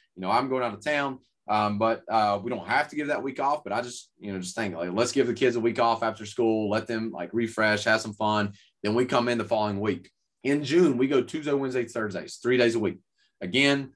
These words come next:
a little more time with family, long weekend to go do things, uh, and to enjoy life. Um, and then in July, we usually will look to add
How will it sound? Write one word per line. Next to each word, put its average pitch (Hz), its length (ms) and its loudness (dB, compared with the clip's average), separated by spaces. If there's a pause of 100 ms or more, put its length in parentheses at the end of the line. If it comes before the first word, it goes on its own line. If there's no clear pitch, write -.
(160)
a 85 40 -6
little 104 200 2
more 143 140 0
time 123 340 2
with 123 140 -4
family, 110 560 -2 (200)
long 127 380 4
weekend 120 680 0
to 95 100 -10
go 117 220 2
do 117 220 -2
things, 107 600 -4 (200)
uh, 101 240 2
and 113 140 -2
to 143 60 -2
enjoy 139 300 0
life. 107 300 0 (440)
Um, 95 600 2 (120)
and 110 160 0
then 131 180 6
in 120 140 4
July, 127 680 4
we 120 140 -2
usually 123 420 0
will 110 240 -4
look 123 180 -4
to 113 220 -4
add 117 320 2